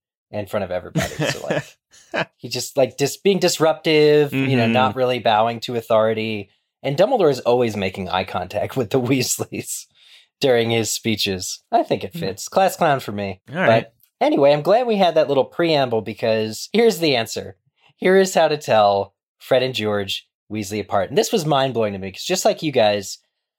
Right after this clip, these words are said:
Speaker 1: I would always package them together. It doesn't help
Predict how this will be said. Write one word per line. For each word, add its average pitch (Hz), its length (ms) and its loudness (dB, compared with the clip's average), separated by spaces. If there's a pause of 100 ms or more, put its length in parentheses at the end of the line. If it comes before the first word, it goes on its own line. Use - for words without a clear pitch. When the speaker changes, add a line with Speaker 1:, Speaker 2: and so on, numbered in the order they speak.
(260)
Speaker 1:
I 131 300 2
would 143 140 2
always 175 200 2
package 135 400 -2
them 117 160 -4
together. 104 340 -4
It 180 160 -4
doesn't 262 300 -2
help - 420 0